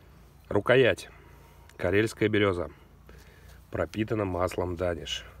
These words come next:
Вся суть здесь, друзья, в рукояти. Почему я оставил название Фин? В предыдущий раз, когда мы делали, да и в принципе, изначально, когда они задумывались, рукоять была с грибком, с финским. Ну, помните, как это выглядит. Но несколько человек задали вопрос, а почему бы не сделать этот клинок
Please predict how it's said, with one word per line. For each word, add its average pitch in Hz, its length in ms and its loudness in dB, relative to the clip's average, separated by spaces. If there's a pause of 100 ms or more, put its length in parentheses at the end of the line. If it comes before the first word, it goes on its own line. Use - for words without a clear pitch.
Вся - 220 0
суть 113 320 -2
здесь, 92 300 -6
друзья, 87 340 -2
в 90 60 -2
рукояти. 87 520 -4
Почему 90 360 -10
я 92 80 -2
оставил 85 320 -6
название 85 500 -6
Фин? 82 300 -10
В - 120 -20
предыдущий 110 540 -4
раз, 139 200 2
когда 87 300 -6
мы 90 140 -6
делали, 120 380 -2
да 85 120 -4
и 90 40 -4
в - 40 -8
принципе, - 520 -2 (520)
изначально, 92 500 0
когда 90 260 -2
они 87 140 -4
задумывались, 110 560 -2
рукоять 90 380 -4
была 90 240 -2
с 87 60 -8
грибком, 87 460 -4 (600)
с - 60 -18
финским. 95 460 -4
Ну, 196 100 0
помните, 107 400 0
как 82 160 -6
это 87 180 -4
выглядит. 139 420 -2 (520)
Но 180 300 2 (380)
несколько 101 380 -4
человек 120 280 -2
задали 95 260 -4
вопрос, 92 380 -2
а 82 60 -6
почему 117 260 -4
бы 101 120 -2
не 95 120 -2
сделать 90 360 -2
этот 85 180 -12
клинок 98 440 -4